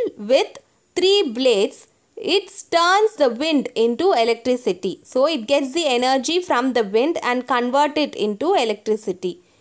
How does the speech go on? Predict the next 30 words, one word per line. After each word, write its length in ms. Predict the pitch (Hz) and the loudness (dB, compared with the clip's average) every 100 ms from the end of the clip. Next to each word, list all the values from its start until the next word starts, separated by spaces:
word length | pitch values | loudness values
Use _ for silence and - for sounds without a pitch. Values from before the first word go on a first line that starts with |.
| _ | _
So 240 | - 277 285 | -2 2 2
windmill 720 | 220 262 370 427 285 277 403 480 _ | 0 -2 2 4 4 4 2 0 _
is 220 | 226 240 | -4 -4
used 400 | 254 285 349 359 | -4 0 0 0
to 80 | 320 | -2
produce 580 | 285 254 226 254 359 427 | 0 0 0 0 0 0
energy 500 | - 220 240 226 285 | -2 -2 0 0 -2
from 480 | 262 - 220 311 330 | -2 -2 0 0 -2
wind. 320 | 190 196 170 - _ _ _ _ _ | 0 0 -2 -8 _ _ _ _ _
Hydropower. 920 | 285 302 330 339 359 359 233 202 185 - _ | 0 2 2 4 2 4 0 2 0 -4 _
So 300 | - - 247 | -8 0 0
how 340 | 247 285 330 381 | 2 4 4 4
the 180 | 277 | 2
electricity 800 | 262 269 277 330 370 311 285 330 320 | 2 0 0 -2 0 0 0 0 0
is 140 | 277 | -2
produced 680 | - 240 233 285 285 - - | -2 0 0 2 0 -2 -6
from 240 | 247 226 | -4 -2
the 140 | 220 302 | 0 0
running 560 | 269 233 254 339 415 | 0 0 0 2 2
water. 400 | 208 196 190 180 165 _ _ _ - | 2 0 -2 -4 -6 _ _ _ -6
So 160 | 254 | -2
hydropower 760 | 247 247 254 294 285 277 262 247 | 0 0 2 0 2 2 2 2
is 220 | 262 440 | 2 0
production 460 | - 254 262 277 294 | 0 0 0 0 0
of 160 | 285 | 0
electricity 800 | 262 247 233 285 311 277 - 277 | 0 -2 -2 -2 0 -2 -2 -4
from 320 | 285 240 220 | 0 0 2
the 180 | 240 370 | 2 2
running 420 | 285 233 240 339 440 | 2 0 2 2 2
water. 420 | 226 190 190 | 2 0 -2